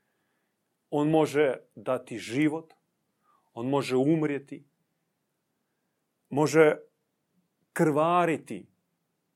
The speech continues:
ali ne prekršiti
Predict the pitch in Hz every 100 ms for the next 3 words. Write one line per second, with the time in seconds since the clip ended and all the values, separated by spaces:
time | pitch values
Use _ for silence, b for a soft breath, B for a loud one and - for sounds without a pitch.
0 | _ _ 127 131 127 127 - _ 131 131
1 | 147 170 - 165 - 139 - 123 - 120
2 | -